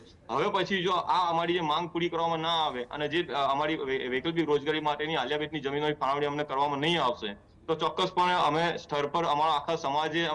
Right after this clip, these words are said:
એમના પરિવારને લઈને ત્યાં જવું પડશે અને અમારું રોજગારી બચાવવા માટેનું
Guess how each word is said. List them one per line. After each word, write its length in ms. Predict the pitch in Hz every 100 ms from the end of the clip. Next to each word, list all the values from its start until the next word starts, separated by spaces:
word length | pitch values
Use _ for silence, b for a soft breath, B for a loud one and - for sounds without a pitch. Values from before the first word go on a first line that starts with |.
| 151
એમના 200 | 147 156
પરિવારને 460 | 147 143 156 160
લઈને 280 | 147 143 151
ત્યાં 200 | 156 151
જવું 220 | 135 156
પડશે 320 | 156 135 127 123
અને 140 | 143
અમારું 280 | 143 151 151
રોજગારી 360 | 131 127 151
બચાવવા 500 | 147 131 127 156 151
માટેનું 420 | 139 123 143 160